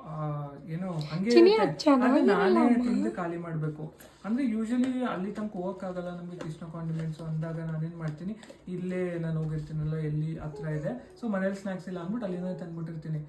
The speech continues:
Speaker 1: So ಅವಾಗ ಯಾರೂ ತಿನ್ನಲ್ಲ, ನಾನೇ ಒಂದ್ ಸ್ವಲ್ಪ ತಿಂದು ಖಾಲಿ ಮಾಡ್ತೀನಿ. ಅದು ಆದ್ರೂನು ಅದೆಲ್ಲ ಕೆಮ್ಮೆಲ್ಲ ಬಂದ್ಬಿಟ್ರೆ ಬರ್-, ಬಂದ್ಬಿಡುತ್ತೆ ಅದ್ರಲ್ಲಿ. ಆ, ಅವ್ರು ಯಾವ್ಯಾವ ಥರ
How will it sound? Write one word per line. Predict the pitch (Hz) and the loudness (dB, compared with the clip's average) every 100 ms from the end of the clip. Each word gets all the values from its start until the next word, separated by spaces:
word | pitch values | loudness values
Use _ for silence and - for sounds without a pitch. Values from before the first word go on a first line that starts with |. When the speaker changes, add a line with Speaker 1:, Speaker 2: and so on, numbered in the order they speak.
| - - _ 185 | -14 -20 _ -10
Speaker 1:
So | 170 156 156 | -4 -4 -4
ಅವಾಗ | 160 175 175 196 | -4 -4 -4 -4
ಯಾರೂ | 165 151 160 | -4 -4 -6
ತಿನ್ನಲ್ಲ, | 156 151 156 | -4 -4 -4
ನಾನೇ | 214 160 156 | -4 -4 -2
ಒಂದ್ | 165 | -4
ಸ್ವಲ್ಪ | 156 151 | -6 -8
ತಿಂದು | 156 165 156 | -10 -6 -8
ಖಾಲಿ | 151 151 | -6 -4
ಮಾಡ್ತೀನಿ. | 151 147 147 151 151 - _ _ - | -4 -6 -8 -10 -10 -12 _ _ -18
ಅದು | 160 151 151 190 180 | -10 -6 -4 -4 -4
ಆದ್ರೂನು | 156 147 175 185 220 226 | -4 -4 -4 -2 -2 -2
ಅದೆಲ್ಲ | 180 180 190 | -2 -2 -4
ಕೆಮ್ಮೆಲ್ಲ | - 165 180 180 | -4 -8 -6 -4
ಬಂದ್ಬಿಟ್ರೆ | 175 165 165 160 160 156 | -6 -6 -6 -6 -8 -6
ಬರ್-, | 156 151 170 | -6 -6 -6
ಬಂದ್ಬಿಡುತ್ತೆ | 160 165 160 151 151 | -2 -2 -2 -4 -6
ಅದ್ರಲ್ಲಿ. | 147 147 151 151 151 - - - _ 180 | -4 -4 -4 -4 -6 -8 -20 -20 _ -12
ಆ, | |
ಅವ್ರು | 156 151 147 143 147 | -8 -6 -6 -8 -10
ಯಾವ್ಯಾವ | 147 147 156 | -6 -2 -2
ಥರ | 151 | -4